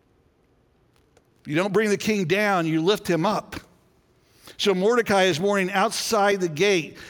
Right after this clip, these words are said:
but it wasn't just Mordecai that was mourning. It says here, "In all the provinces there was mourning among all the Jews,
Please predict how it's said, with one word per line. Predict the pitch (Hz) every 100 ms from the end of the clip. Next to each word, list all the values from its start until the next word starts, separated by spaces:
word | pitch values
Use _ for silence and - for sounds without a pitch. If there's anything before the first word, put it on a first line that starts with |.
| -
but | 185
it | 202
wasn't | 202 240 233 185
just | 208 175
Mordecai | 165 233 247 175 160 147
that |
was | 143 120
mourning. | 131 135 117 113 - -
It | 202
says | - 226 190
here, | 208 185
"In |
all | 190 226
the | 220 -
provinces | 202 202 208 190 185 151
there | 127 170
was | 151
mourning | 151 196 220 208 185
among | 185 180
all | 185 226
the | 240 214
Jews, | 165 226 220 175 -